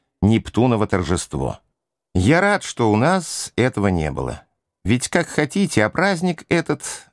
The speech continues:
натяжка страшная. Дурачество весело, когда человек наивно дурачится,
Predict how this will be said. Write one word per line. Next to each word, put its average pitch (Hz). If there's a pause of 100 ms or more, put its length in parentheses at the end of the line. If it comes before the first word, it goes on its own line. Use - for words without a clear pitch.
(120)
натяжка 123
страшная. 71 (840)
Дурачество 147 (560)
весело, 151
когда 131
человек 131
наивно 110
дурачится, 78